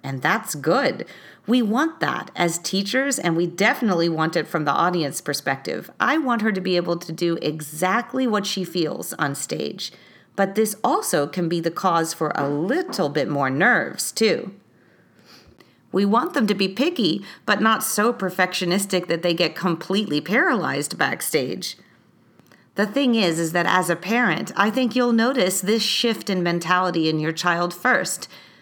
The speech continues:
So it's our job to help them find that happy medium.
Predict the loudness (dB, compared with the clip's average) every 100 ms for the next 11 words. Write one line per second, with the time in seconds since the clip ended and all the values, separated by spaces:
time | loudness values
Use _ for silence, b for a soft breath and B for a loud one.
0 | B -2 0 0 0 -2 -2 0 2 2
1 | -2 -4 -4 -4 -4 -4 0 2 0 0
2 | -2 -2 0 2 2 2 -2 -10 -20 _
3 | -2 0 0 0 -2 -2 -4 -4 -4 -6
4 | -8 -12